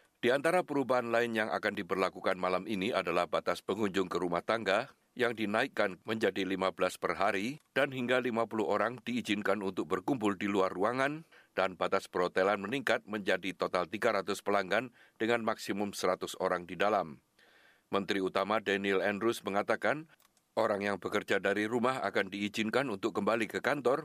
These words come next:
mulai tanggal tiga puluh November dengan kapasitas maksimum dua puluh lima persen. Serta batas pengunjung ke rumah akan meningkat menjadi tiga puluh per hari pada tanggal tiga belas Desember.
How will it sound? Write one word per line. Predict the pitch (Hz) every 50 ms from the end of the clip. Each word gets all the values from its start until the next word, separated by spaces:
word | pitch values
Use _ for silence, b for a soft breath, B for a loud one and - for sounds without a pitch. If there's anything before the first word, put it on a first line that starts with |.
| 123
mulai | 95 107 104 104 110 107 104
tanggal | - 110 104 101 95 98
tiga | - - 143 - 120 107 92
puluh | 113 113 110
November | 104 104 98 - 123 127 120 113 131 143 151 b b b b b
dengan | 113 120 139 135 127
kapasitas | - 117 110 113 110 - - - - 98 -
maksimum | 98 95 90 - - 110 104 110 104 101 95
dua | 95 127 123 104 -
puluh | 104 95 92
lima | 92 87 90 85 -
persen. | 95 - - - 113 110 87 71 62 - _ b b b b b b
Serta | b - - 117 113 110 117 110
batas | 90 107 104 - 110 - -
pengunjung | - 104 107 113 107 110 117 110 101
ke | - 107
rumah | 110 123 120 127 127 98
akan | 101 - 107 98 95
meningkat | 101 110 123 117 110 117 113 -
menjadi | - 104 196 208 - 113 110
tiga | - - 131 - 127 113
puluh | - - 110 107 101
per | 90 - 98 95 87
hari | 98 95 95 101 127 139 B B B B B -
pada | 110 104 107 101
tanggal | - 98 95 92 90 90 92 90
tiga | - 107 92 - 82 76
belas | 73 82 82 80 - -
Desember. | - 78 - - 90 87 92 98 90 80 67